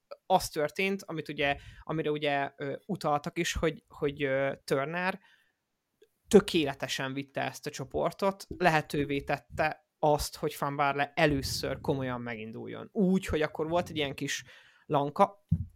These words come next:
ö, pont erre akartam visszatérni, hogy én akkor hittem volna el, amit mondasz, meg akkor í-, amit írsz akkor, hogy Mohoric hazaérhet,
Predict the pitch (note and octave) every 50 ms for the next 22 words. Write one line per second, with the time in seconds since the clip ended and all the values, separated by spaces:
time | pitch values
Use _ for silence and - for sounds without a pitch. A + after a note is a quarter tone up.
0 | - - _ _ _ _ - D#3+ D3+ C#3+ C#3+ C#3+ C#3+ C#3+ C#3+ C#3 - - - -
1 | - - - - - E3+ D3+ - D3+ C#3+ C#3+ - - - - D3 - - C3+ -
2 | D3 C#3 C3 - - - D3+ C#3+ D3+ D#3 - D#3 D#3 D#3 D3+ - D3+ C#3+ C3+ -
3 | C#3 C3+ C3+ C3+ C3+ C3+ C3+ C3 C3+ C3+ C3+ C#3 - - C#3 C#3 C3+ C3+ C#3+ C#3+
4 | - - D3+ C3+ C3+ - - - C3+ C3 B2+ C3 - C#3+ C#3+ C#3 C#3 D3 C#3 C#3
5 | C#3 - C#3+ - - - D3+ D3+ C#3+ C#3+ C#3 C#3+ C#3+ C#3 C3 C3 C3 - - -
6 | C3+ C3 C3 B2+ C3 C3+ C3+ D#3 D3 -